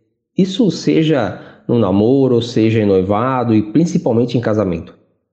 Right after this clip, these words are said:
o que eles não devem fazer é viver em uma vida dupla, né? Sabe, é, coisas escondidas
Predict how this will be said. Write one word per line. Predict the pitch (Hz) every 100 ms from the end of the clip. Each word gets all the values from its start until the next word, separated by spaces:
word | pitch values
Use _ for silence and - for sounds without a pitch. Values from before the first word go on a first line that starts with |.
| _ _ -
o | -
que | -
eles | 160 160
não | 190 208
devem | 147 165 156
fazer | 117 101 139 156
é |
viver | 127 143 135 156
em | 175 -
uma | 185
vida | 156 165 220
dupla, | 143 147 113 85 - - _ _ _ _ _ -
né? | 117 127
Sabe, | 143 131 110 - - -
é, | 117 110
coisas | 107 - 156 151
escondidas | 135 139 156 113 127 143 135 123 117 113 - -